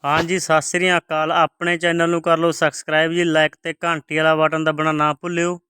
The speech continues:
ਤਾਂ ਕਿ ਆਉਣ ਵਾਲੀ ਹਰ ਇੱਕ ਵੀਡੀਓ ਤੁਹਾਡੇ ਤੱਕ ਪਹੁੰਚ ਸਕੇ। ਵੀਡੀਓ ਦੇ ਵਿੱਚ ਮਾਲਕਾਂ ਦਾ ਕੰਟੈਕਟ ਨੰਬਰ ਦੇ ਕੇ ਜਾਵਾਂਗੇ। ਵੀਡੀਓ ਪੂਰੀ ਦੇਖਿਆ ਕਰੋ, ਲਾਸਟ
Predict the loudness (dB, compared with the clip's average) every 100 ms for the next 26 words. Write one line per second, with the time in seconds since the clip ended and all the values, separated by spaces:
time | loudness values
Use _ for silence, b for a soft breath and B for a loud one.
0 | _ -8 -8 -4 -2 0 0 0 0 0
1 | -2 -2 -6 -6 -2 -4 -2 -4 -2 -4
2 | -6 -10 -8 -8 -6 -8 -10 -14 _ _
3 | _ _ _ _ -4 0 0 0 -4 -2
4 | 0 0 0 -2 -2 -2 -6 -6 -8 -4
5 | -4 -2 -2 -2 -2 -2 -2 -4 -4 -4
6 | -4 -4 -6 -6 -4 -8 -6 -6 -2 -2
7 | 0 0